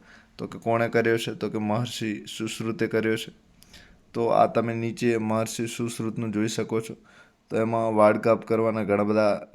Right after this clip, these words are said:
સાધનો છે અને પોતે ઓપરેશન આંખના મોતિયાનું કરતા એવું આ ચિત્રમાં તમે જોઈ શકો છો. સાથે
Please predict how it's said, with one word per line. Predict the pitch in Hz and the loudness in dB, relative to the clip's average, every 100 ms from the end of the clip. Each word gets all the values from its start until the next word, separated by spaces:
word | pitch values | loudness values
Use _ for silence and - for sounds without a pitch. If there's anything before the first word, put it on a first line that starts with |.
| - | -4
સાધનો | 104 95 95 104 107 | 2 2 2 0 -2
છે | 107 - - _ _ _ _ _ _ _ _ _ _ - - _ _ _ _ _ _ _ | -4 -10 -14 _ _ _ _ _ _ _ _ _ _ -20 -20 _ _ _ _ _ _ _
અને | - 107 104 104 - - _ _ _ - | -4 0 0 -2 -6 -16 _ _ _ -4
પોતે | 104 90 110 | -2 2 4
ઓપરેશન | 101 104 104 113 - 110 104 | 4 2 0 -2 -2 -4 -4
આંખના | - 107 113 117 | -2 -2 -2 -2
મોતિયાનું | 107 107 92 113 107 104 | -2 -2 -2 0 0 0
કરતા | 107 98 - | -2 0 0
એવું | 104 101 98 90 - | 2 2 0 -4 -4
આ | |
ચિત્રમાં | 87 104 90 104 101 | -4 -6 -6 -6 -4
તમે | 101 101 | -4 -4
જોઈ | 95 101 | -4 -4
શકો | 107 92 98 | -6 -8 -8
છો. | - - _ _ _ _ - _ _ - - _ _ _ _ _ _ _ _ _ _ _ _ _ _ _ _ _ _ _ _ _ _ _ _ _ _ | -8 -16 _ _ _ _ -20 _ _ -20 -20 _ _ _ _ _ _ _ _ _ _ _ _ _ _ _ _ _ _ _ _ _ _ _ _ _ _
સાથે | - - 131 143 156 156 151 | 0 6 6 8 4 4 -2